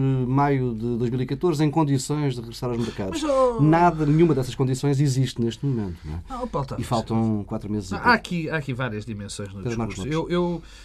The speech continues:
Speaker 2: eu ouvi, enfim, algumas pessoas ao pé de mim dizerem que isto tinha sido um discurso completamente inútil, desinteressante, que não havia nada a dizer sobre esse discurso.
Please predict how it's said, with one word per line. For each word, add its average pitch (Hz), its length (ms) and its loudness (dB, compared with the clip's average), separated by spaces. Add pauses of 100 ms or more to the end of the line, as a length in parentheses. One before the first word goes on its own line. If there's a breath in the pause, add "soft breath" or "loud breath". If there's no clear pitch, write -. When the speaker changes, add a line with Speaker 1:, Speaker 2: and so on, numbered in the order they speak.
(160 loud breath)
Speaker 2:
eu 151 140 0
ouvi, 120 680 -4 (120)
enfim, - 180 -18 (500)
algumas 92 300 -12
pessoas 95 300 -14
ao 95 80 -10
pé 98 160 -12
de 90 80 -14
mim 98 100 -12
dizerem 110 400 -6
que 113 120 -12
isto - 120 -12
tinha 110 200 -8
sido 110 280 -8
um 101 40 -10
discurso 101 720 -12 (260)
completamente 113 800 -6
inútil, 147 600 -4
desinteressante, 120 720 -4
que - 80 -8
não 131 80 -2
havia 117 220 -4
nada 120 340 -4
a 113 40 -8
dizer 131 180 -6
sobre 131 240 -6
esse 123 100 -10
discurso. - 340 -10